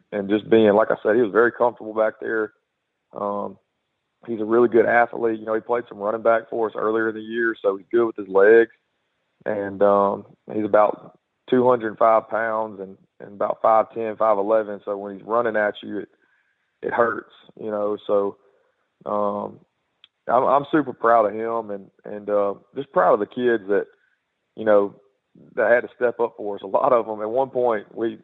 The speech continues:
we had three backs in the backfield, and all of them were sophomores. So, um, we're extremely young. I think, you know, you and I talked preseason about this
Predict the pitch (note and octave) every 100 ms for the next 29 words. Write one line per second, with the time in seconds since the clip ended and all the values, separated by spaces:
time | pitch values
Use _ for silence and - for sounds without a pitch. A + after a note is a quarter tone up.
0 | _ - A#2 A#2 G#2 - B2+ A2 A#2 A2+
1 | - G2 F#2+ A2+ A2 - G#2 G2 G2+ A2
2 | G#2 G#2 F2+ - G#2 F#2+ - - - _
3 | _ _ _ _ - G#2+ G#2 F#2+ _ _
4 | _ _ _ _ - G2+ G2 G2+ B2+ -
5 | - A#2 C3 B2 G#2 G#2 A2+ A2+ A2+ -
6 | _ G2+ G2+ A2 G2+ G#2+ G2+ A#2 A2+ A2
7 | A2 G#2 - A#2 A2 A2 A2 A2+ A2+ G#2+
8 | A#2+ A#2+